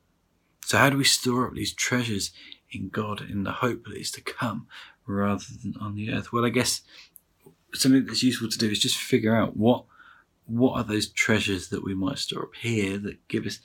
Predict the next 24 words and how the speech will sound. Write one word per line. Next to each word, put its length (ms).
you 80
know, 80
lead 240
us 160
in 380
temptation 840
to 140
pursue 500
them 260
too 260
much, 400
too 240
hard. 380
And 120
the 80
big 240
ones 220
in 100
our 140
culture 600
is 200
money 420
or 160
wealth, 440